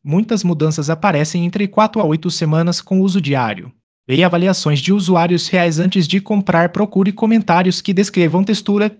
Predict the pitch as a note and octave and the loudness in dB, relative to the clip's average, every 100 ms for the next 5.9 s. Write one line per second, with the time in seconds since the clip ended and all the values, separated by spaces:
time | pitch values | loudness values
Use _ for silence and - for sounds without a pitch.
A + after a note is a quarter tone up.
0 | F#3 F3 F#3+ G#3 - F3 F3+ - _ F#3+ | -4 0 2 2 0 -2 -2 -6 _ -2
1 | F#3 G#3+ G3 - F#3 F#3 G3 G3 E3 C#3+ | 0 0 0 2 0 0 2 2 4 0
2 | D#3+ D3+ D3 C#3+ C3+ A#2 F#2 - - - | 0 -2 -2 -2 -2 -2 -6 -10 -10 -12
3 | _ _ _ D3+ E3+ F3 F#3 E3 F3 G#3 | _ _ _ -2 -2 -2 -4 -2 0 2
4 | E3+ D3+ D3 C3+ D#3+ F#3 F3+ F3+ D#3+ D#3 | 2 0 -2 -4 -4 0 -2 -2 -2 -2
5 | - F3+ F3+ F3 C#3 - C#3+ A2 A#2+ | -4 -4 -2 -4 -4 -4 -6 -6 -8